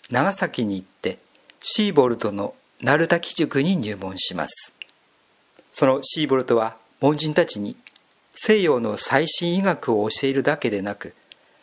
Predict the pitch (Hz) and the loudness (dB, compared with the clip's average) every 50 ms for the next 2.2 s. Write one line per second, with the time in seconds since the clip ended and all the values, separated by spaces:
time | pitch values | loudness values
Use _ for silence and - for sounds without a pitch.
0 | _ _ _ _ _ _ _ - 131 127 170 214 208 185 151 120 - - 117 110 | _ _ _ _ _ _ _ -2 0 2 2 2 2 2 0 0 0 0 -2 0
1 | - 101 101 - 160 185 185 165 139 117 104 101 101 98 - - 101 101 95 - | -2 -4 -4 -2 0 0 2 2 2 2 2 0 -2 -2 -2 -2 -4 -4 -4 -6
2 | - 110 - | -8 -10 -10